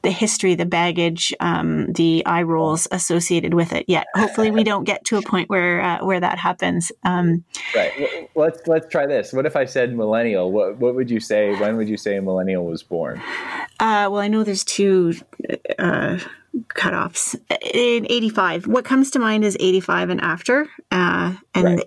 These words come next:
Speaker 1: eighty-five to, like, ninety-one-ish, and then ninety-one to two thousand, I think.
Speaker 2: See, a-, and that's, and that's my frustration. I'm not saying you're wrong.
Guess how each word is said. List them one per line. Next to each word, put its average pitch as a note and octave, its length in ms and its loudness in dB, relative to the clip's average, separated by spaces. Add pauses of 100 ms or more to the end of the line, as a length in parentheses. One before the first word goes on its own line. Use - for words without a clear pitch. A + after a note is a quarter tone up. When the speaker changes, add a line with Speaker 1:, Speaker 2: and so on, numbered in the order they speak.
(140)
Speaker 1:
eighty-five A3+ 540 0
to, A3 120 -2
like, F#3+ 140 0
ninety-one-ish, F#3+ 1040 0
and F#3 120 0
then F3 200 4
ninety-one E3+ 640 2
to E3+ 560 0 (680)
two F#3 140 0
thousand, E3+ 380 -2
I E3+ 80 0
think. E3+ 260 -4 (880)
Speaker 2:
See, C#3+ 240 0
a-, C#3+ 320 -2
and C3+ 160 -2
that's, C3+ 320 -4
and A#2 160 0
that's A#2+ 240 -4
my G#2+ 100 -4
frustration. G#2+ 640 -4
I'm G#2+ 120 -2
not A#2 180 -2
saying G#2 180 0
you're G2+ 100 0
wrong. F#2+ 400 -4